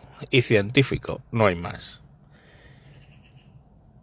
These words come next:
Pero la pregunta que le podéis hacer, que suelen ser bastante limitantes, o sea, quiere decir que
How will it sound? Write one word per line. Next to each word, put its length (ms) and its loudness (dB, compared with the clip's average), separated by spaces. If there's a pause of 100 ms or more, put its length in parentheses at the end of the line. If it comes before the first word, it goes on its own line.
(600)
Pero 140 10
la 100 10
pregunta 460 6
que 100 4
le 100 10
podéis 340 6
hacer, 480 8
que 140 -4
suelen 360 2
ser 240 6
bastante 500 4
limitantes, 800 2
o 60 -4
sea, 160 4
quiere 160 6
decir 160 6
que 240 6